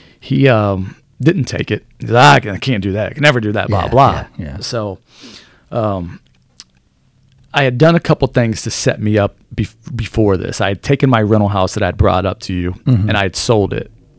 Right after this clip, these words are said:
Speaker 1: made
Speaker 2: Right.
Speaker 1: quite a bit of money.
Speaker 2: Right.
Speaker 1: And at this time, me and my wife moved in together. So we took that money.
Speaker 2: Shout out to Donnie B.
Speaker 1: That's right. So we took that money from the rental house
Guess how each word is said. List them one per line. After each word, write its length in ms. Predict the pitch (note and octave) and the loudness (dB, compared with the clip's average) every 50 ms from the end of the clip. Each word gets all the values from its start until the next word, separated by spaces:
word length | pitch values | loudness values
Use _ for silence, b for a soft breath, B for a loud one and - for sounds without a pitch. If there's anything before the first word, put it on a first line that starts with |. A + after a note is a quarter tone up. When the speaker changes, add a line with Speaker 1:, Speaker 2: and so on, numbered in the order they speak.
| _ - | _ -8
Speaker 1:
made 240 | A#2+ A2+ A2+ A2+ - | -4 0 0 0 0
Speaker 2:
Right. 60 | - | -2
Speaker 1:
quite 280 | - - C#3 A2+ A2 | 0 2 2 2 2
a 40 | G2+ | 0
bit 140 | F#2 A2 G#2 | -2 -2 -2
of 80 | - G#2+ | -2 -2
money. 360 | G2+ G2+ F#2+ - F2+ - _ _ - | -2 -2 -2 -4 -8 -14 _ _ -8
Speaker 2:
Right. 280 | G2 F#2 D#2+ D#2 D#2 - - | -8 -6 -6 -8 -8 -8 -6
Speaker 1:
And 100 | A2+ G#2+ | -6 -6
at 120 | F2+ - | -6 -2
this 160 | - D3 - | -4 -4 -2
time, 480 | - C3+ G2+ G2 F#2+ F#2 F2 F2 F2 - _ _ _ _ - | -2 -2 -2 -2 -2 -4 -4 -6 -8 -12 _ _ _ _ -10
me 180 | G#2 G#2 G#2 G2+ | -6 -4 -4 -2
and 80 | G2+ | -2
my 120 | F#2 F2+ F#2 | -2 -4 -2
wife 580 | F#2+ A2+ B2+ B2+ G#2+ G2 F#2 F2+ - - - _ _ - | 2 4 4 4 4 2 -2 -4 -8 -14 -20 _ _ -8
moved 260 | - G#2+ G2+ F#2 G2+ | -4 -2 -2 2 2
in 100 | A#2+ A#2 | 2 2
together. 460 | G#2 - G2 F2+ - E2 E2+ G2+ - _ B B B B B B | 2 0 -2 -4 -4 -4 -10 -12 -14 _ B B B B B B
So 140 | - - A#2 | -8 -4 -4
we 100 | G#2+ G#2 | -4 -4
took 240 | - - E3 - | 0 -2 -2 0
that 180 | - B2 - - | 0 -2 -2 -2
money. 360 | G2+ G2 G2 F#2 F2 F2 F2 G2+ | -2 -2 -2 -2 -2 -4 -6 2
Speaker 2:
Shout 220 | - E3 D3 D3 | 4 6 8 8
out 80 | C#3+ - | 6 6
to 80 | D#3 | 4
Donnie 320 | C#3+ D#3 D3+ D3+ D3+ D3 C#3 | 4 6 6 6 6 6 6
B. 340 | C#3+ F#3+ G#3 G3+ G3 G3 | 6 8 8 8 8 8
Speaker 1:
That's 300 | F#3 - F#2+ - - - | 6 4 2 -2 -2 0
right. 400 | A2 A#2+ B2+ B2+ C3 C3 B2 - _ B B B B B B B B B | 2 2 4 6 6 4 4 2 _ B B B B B B B B B
So 120 | - B2+ | 0 0
we 100 | A#2+ A#2 | 0 0
took 260 | - - F3 F3 - - | 2 2 0 0 4 4
that 160 | C#3 G#2+ A2+ | 2 2 4
money 260 | A2+ A2+ A2+ A2+ A2 | 2 2 4 4 2
from 160 | - - G#2+ | 0 -2 -4
the 80 | G2+ F#2 | -4 -2
rental 260 | F#2+ A2 A2+ A2 G2 | 0 2 2 2 0
house 520 | F#2+ F#2+ F2 - - F#2 - - - - | -2 -4 -4 -4 -4 -6 -6 -8 -8 -12